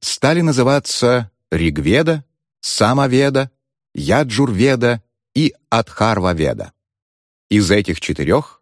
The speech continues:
Ригведа Самхита считается наиболее точной и ясной.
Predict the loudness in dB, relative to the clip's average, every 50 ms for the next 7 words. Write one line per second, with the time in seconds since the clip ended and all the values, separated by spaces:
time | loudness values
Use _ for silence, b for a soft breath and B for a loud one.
0 | _ -4 -4 -2 -2 -2 0 0 2 2 2 0 0 0 -2 -2 -2 -2 -4 -2
1 | -2 -2 -2 -2 -2 -4 -2 0 0 2 2 0 -2 -4 -4 -2 0 2 2 2
2 | 2 2 2 2 2 2 2 0 0 -2 _ _ 0 0 0 0 -4 -4 -2 -2
3 | -2 -4 -6 -10 _ _ -2 -2 0 0 -2 -2 -2 -6 -10 -14 -16 -20 -20 _